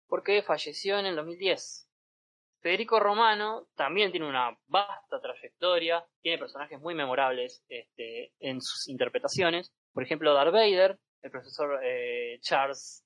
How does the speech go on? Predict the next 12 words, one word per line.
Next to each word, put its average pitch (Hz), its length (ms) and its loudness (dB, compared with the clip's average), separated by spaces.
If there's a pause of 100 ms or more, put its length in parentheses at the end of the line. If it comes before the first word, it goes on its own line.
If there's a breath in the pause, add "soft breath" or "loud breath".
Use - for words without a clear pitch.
(140)
Xavier, 165 560 4
eh, 120 320 -12
profesor 139 300 -2
X, 165 380 -2 (340)
el 120 340 -10
doctor 143 680 4
Emmett 143 240 -2
Brown 175 420 2
de 123 60 -6
Volver 127 240 -6
al 147 100 -6
Futuro. 185 500 -8